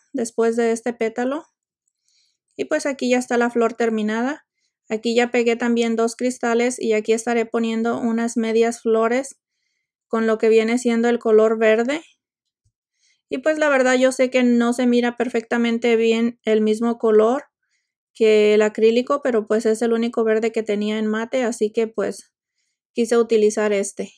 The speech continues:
Y aquí, como pueden ver, presionaré. Y, pues, aquí ya me adelanté también.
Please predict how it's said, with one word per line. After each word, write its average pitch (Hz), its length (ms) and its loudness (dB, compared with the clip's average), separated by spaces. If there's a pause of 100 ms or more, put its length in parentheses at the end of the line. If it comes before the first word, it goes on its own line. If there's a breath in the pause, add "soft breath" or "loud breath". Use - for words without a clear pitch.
Y 220 160 0
aquí, 214 220 -4
como 254 260 -2
pueden 240 260 0
ver, 233 220 -2
presionaré. 233 680 -2 (1900)
Y, 277 140 -4
pues, 294 240 -2
aquí 254 240 0
ya 254 100 2
me 247 100 2
adelanté 226 480 0
también. 233 520 -2